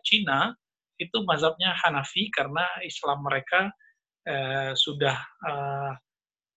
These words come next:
apa ya, sudah kuat hubungannya dengan India. India waktu itu, eh, adalah mazhab Hanafi,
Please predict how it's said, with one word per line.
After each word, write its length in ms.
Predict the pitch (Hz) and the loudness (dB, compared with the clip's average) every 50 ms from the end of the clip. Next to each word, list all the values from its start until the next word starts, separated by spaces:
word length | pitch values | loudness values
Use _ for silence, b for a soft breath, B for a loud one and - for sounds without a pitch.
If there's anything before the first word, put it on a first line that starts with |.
| _ _ - | _ _ -18
apa 200 | - - - - 147 | -12 -4 0 2 4
ya, 100 | 151 170 | 4 4
sudah 320 | 170 - - 165 165 147 - - | 4 2 4 4 2 2 2 2
kuat 240 | - 190 190 190 - | 4 4 4 4 2
hubungannya 400 | 165 160 165 160 160 160 175 190 | -2 0 2 4 4 6 4 4
dengan 460 | 165 156 139 143 139 139 139 139 190 - - | 4 4 2 2 2 0 0 -4 -4 -4 -4
India. 480 | - 160 160 156 170 156 139 135 139 - - | -2 -2 0 2 4 6 6 6 4 2 0
India 400 | 160 156 156 165 170 185 196 190 | -2 -2 0 2 4 4 4 4
waktu 320 | 175 147 - - 156 143 | 2 0 0 -2 -6 -4
itu, 420 | - 160 185 196 196 202 202 214 226 | -2 0 0 0 0 0 -2 -6 -8
eh, 240 | 240 233 196 180 - - - | -8 -8 -8 -8 -8 -10 -10
adalah 320 | - - 143 143 147 143 - _ _ _ _ _ _ _ _ - | -4 0 2 2 2 0 -2 _ _ _ _ _ _ _ _ -6
mazhab 400 | 135 127 123 123 135 147 139 139 - - | -4 -4 0 4 6 6 6 4 0 -4
Hanafi, 480 | - - 143 156 165 160 - - 131 | 0 2 6 6 6 4 2 -6 -8